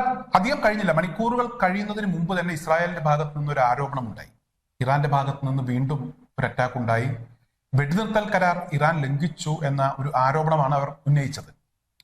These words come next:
അതിന്റെ ഭാഗമായി ഇസ്രായേൽ വീണ്ടും ഇറാനിലേക്ക് ഒരു ബോംബാക്രമണം നടത്തി. എന്തായാലും ഈ ഒരു ആക്രമണം പ്രതീകാത്മകമായിരുന്നു. പിടിച്ചു നിൽക്കുന്നതിനു വേണ്ടി ഇസ്രായേൽ ഒരു ആക്രമണം പേരിനു വേണ്ടി നടത്തി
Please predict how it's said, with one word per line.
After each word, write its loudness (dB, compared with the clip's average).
അതിന്റെ 0
ഭാഗമായി 4
ഇസ്രായേൽ 4
വീണ്ടും 0
ഇറാനിലേക്ക് 0
ഒരു -8
ബോംബാക്രമണം -2
നടത്തി. -6
എന്തായാലും 2
ഈ -4
ഒരു -4
ആക്രമണം 0
പ്രതീകാത്മകമായിരുന്നു. -2
പിടിച്ചു 0
നിൽക്കുന്നതിനു -2
വേണ്ടി -2
ഇസ്രായേൽ 0
ഒരു 0
ആക്രമണം 0
പേരിനു -2
വേണ്ടി 0
നടത്തി -4